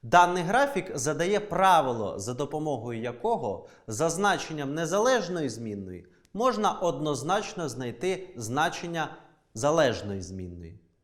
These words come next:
Незважаючи на істотні відмінності моделей залежностей, описаних у цих прикладах, їм усім притаманне таке.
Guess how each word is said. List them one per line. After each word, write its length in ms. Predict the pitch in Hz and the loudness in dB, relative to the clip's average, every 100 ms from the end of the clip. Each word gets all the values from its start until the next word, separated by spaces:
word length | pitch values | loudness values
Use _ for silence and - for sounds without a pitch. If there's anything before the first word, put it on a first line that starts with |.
| _ _ _ _ _ _ _ _ | _ _ _ _ _ _ _ _
Незважаючи 840 | 160 196 196 226 196 185 156 - 165 | -2 -2 2 2 4 4 4 -2 -2
на 80 | |
істотні 580 | 180 180 - 180 - 151 | -2 -2 -2 -2 -2 -4
відмінності 720 | 147 151 170 143 123 117 - | -4 -4 -4 -4 -4 -8 -8
моделей 460 | 131 160 185 214 180 | -6 -2 2 2 0
залежностей, 880 | 156 202 285 240 123 104 - 85 - _ _ _ - | 0 0 0 -2 -6 -8 -10 -14 -14 _ _ _ -4
описаних 680 | 160 160 135 - 123 120 | -4 0 -2 -2 -6 -6
у 40 | 135 | -8
цих 280 | - 135 - | -8 -8 -6
прикладах, 560 | 151 - 98 85 - - _ _ _ | -6 -4 -8 -8 -14 -20 _ _ _
їм 420 | 123 143 294 311 - | -10 -4 -2 -2 -4
усім 420 | 151 - 202 262 | -6 -4 -4 -4
притаманне 720 | - 143 - 127 147 196 196 | -2 -2 0 0 0 0 -4
таке. 580 | 190 180 - 104 85 | -4 -6 -2 -6 -6